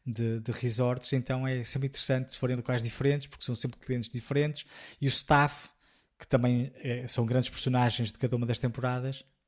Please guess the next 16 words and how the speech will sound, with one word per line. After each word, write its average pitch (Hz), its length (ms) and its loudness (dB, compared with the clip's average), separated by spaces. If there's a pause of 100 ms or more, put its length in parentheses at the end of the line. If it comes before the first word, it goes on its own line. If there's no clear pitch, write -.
(120)
e 117 280 -6 (140)
personagens 107 480 -6
bastante 113 320 -4
interessantes, 120 500 -6 (480)
o - 40 -10
staff 127 540 -4
do, 123 160 -4
do, 120 200 -4
dos 117 180 -2
resorts 123 440 0
também 127 420 -2
tem 123 260 -4
a 113 40 -2
sua 120 220 -4
cota 120 300 -4
parte - 560 -2